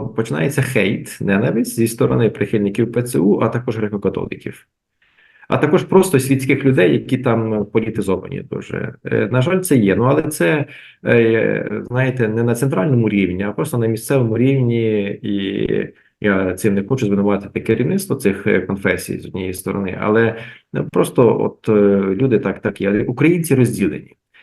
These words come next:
І, на жаль, е, це бачать і інші люди, і інші зовнішні люди, я маю на увазі європейці, так, і, і,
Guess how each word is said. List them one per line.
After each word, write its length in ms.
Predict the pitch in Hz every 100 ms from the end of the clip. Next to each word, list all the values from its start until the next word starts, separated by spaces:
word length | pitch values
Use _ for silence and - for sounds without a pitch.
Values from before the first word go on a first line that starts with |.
| - -
І, 80 |
на 140 | 127 123
жаль, 340 | 120 180 196 135
е, 60 | 117
це 240 | - 131
бачать 460 | 113 131 151 151 -
і 160 | 127 127
інші 320 | 123 113 123
люди, 420 | 143 98 - 120 -
і 80 | 117
інші 360 | 110 110 95
зовнішні 460 | 95 113 87 80 80
люди, 200 | 80 78
я 80 | 82
маю 160 | 92
на 80 | 90
увазі 460 | 90 85 85 78 - - -
європейці, 600 | 90 90 98 73 - -
так, 380 | - - 123 -
і, 500 | 67 - - - - - _ _ _ _ _ - - - - -
і, 100 | -